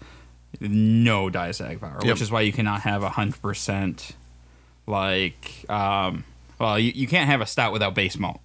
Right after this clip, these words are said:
Speaker 1: It's
Speaker 2: Right.
Speaker 1: kinda, kinda where
Speaker 2: Mm-hmm.
Speaker 1: it gets to.
Speaker 2: Yep, we, base malts are kilned very lightly,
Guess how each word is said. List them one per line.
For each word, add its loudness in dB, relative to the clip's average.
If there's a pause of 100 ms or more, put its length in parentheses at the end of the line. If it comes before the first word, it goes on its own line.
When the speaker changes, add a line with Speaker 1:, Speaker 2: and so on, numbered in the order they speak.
Speaker 1:
It's 2
Speaker 2:
Right. 0
Speaker 1:
kinda, 0
kinda -2
where -2
Speaker 2:
Mm-hmm. 0
Speaker 1:
it 0
gets -4
to. -10 (920)
Speaker 2:
Yep, 0
we, 4
base 0
malts 2
are 2 (100)
kilned 2
very 2
lightly, -2